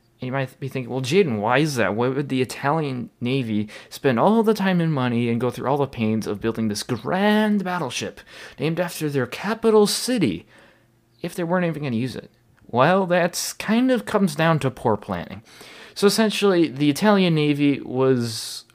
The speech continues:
really short on fle-, fuel. It was so sh-, short on fuel, in fact, that the four modernized battleships of the Conte de Cavour class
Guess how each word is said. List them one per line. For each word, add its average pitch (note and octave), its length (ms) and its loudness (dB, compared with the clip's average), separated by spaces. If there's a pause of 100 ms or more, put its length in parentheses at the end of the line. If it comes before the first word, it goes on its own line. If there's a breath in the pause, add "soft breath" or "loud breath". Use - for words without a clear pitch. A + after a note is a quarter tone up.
really C3+ 280 2
short A2 220 0
on F2 140 -6
fle-, - 140 -14 (180)
fuel. - 360 -10 (400 loud breath)
It E3 60 -2
was E3+ 180 2
so - 560 2
sh-, - 160 -8
short D3 280 2
on A2+ 180 2
fuel, A2+ 320 0
in G2+ 120 0
fact, A#2+ 380 -4 (340 loud breath)
that F#3 400 0
the F3 160 -2
four G3 600 2 (680)
modernized E3 920 2
battleships D#3+ 760 2
of B2+ 500 0
the C#3 100 -4
Conte F#3+ 300 -2
de E3 120 -2
Cavour D#3+ 680 -6 (240 loud breath)
class - 520 0